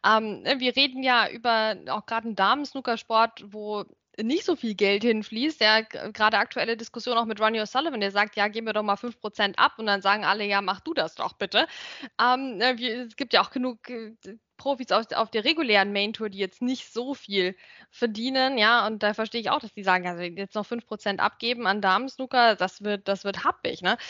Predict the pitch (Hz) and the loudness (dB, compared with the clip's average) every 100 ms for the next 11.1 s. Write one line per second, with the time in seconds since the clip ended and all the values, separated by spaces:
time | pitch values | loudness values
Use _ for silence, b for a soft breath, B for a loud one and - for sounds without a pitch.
0 | B B B - 233 254 247 107 117 202 | B B B 4 6 4 0 -8 -6 -8
1 | 202 120 285 320 285 294 294 339 - - | 0 2 4 2 0 2 4 4 0 -2
2 | 359 - 277 370 294 285 285 208 247 370 | -2 -2 -6 -6 -6 -8 -10 -10 -8 -6
3 | 302 294 254 311 294 294 240 240 277 311 | -4 -6 -2 -2 -2 -4 -4 -2 -2 0
4 | 359 359 330 370 311 320 339 - 320 330 | -2 -4 -6 2 2 2 -10 -8 -8 -4
5 | 427 B B B B _ 302 302 370 - | -4 B B B B _ 0 0 -2 -8
6 | 277 233 294 - 294 - 254 254 285 277 | 0 4 4 2 -2 -6 2 4 4 -2
7 | - 294 285 - 262 277 - - 302 302 | -16 -14 -12 0 0 0 -2 -2 0 -4
8 | 269 269 269 262 - 277 269 302 285 269 | -4 -4 -2 -4 -6 2 2 4 0 -2
9 | - 254 254 269 277 277 - 285 247 254 | -8 -2 0 0 -6 -10 0 2 2 -2
10 | 262 311 339 - 277 277 311 302 214 147 | -4 -2 -2 -2 0 0 -2 -6 -4 -6